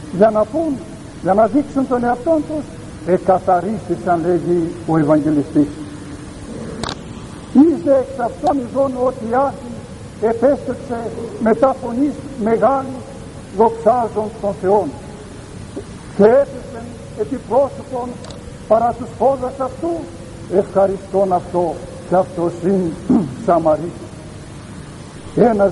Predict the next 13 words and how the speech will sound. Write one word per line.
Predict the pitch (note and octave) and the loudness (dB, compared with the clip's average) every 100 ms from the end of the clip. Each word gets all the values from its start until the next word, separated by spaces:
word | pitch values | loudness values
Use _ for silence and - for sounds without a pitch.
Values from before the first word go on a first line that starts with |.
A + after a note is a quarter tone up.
| D#3+ | 4
λέγει | A3 A3+ A3+ A3 - - - - - - - - | 2 0 -4 -6 -10 -12 -14 -14 -14 -14 -10 2
ο | G#3 | 4
Ευαγγελιστής, | G3 G3+ G3 G3 - A#3+ A#3+ - - - | 6 4 2 0 -2 -2 -2 -4 -12 -2
από | - A3 - F#3 | 4 4 2 -8
τους | F#3 C3+ | -10 -6
δέκα, | E3+ B3+ B3 A#3 F3+ - - - - - - | 0 0 0 -8 -8 -12 -14 -14 -16 -6 0
αφού | - C#4+ C#4+ | 0 0 -2
καθαρίστηκε, | A#3+ A#3 A3 C4+ - B3 - B3+ A3+ - - - - - - B2 | 0 4 4 2 -2 -8 -6 -4 -6 -8 -12 -12 -12 -14 -10 4
δεν | F3+ D4 - | 6 6 4
πήγε | D#4+ C#4+ D4 - | -4 -2 -4 -4
στο | C4 - | -6 -6
σπίτι | - C4+ C4+ B3 - | -2 -2 0 -2 0
του, | B3 G#3 | 0 0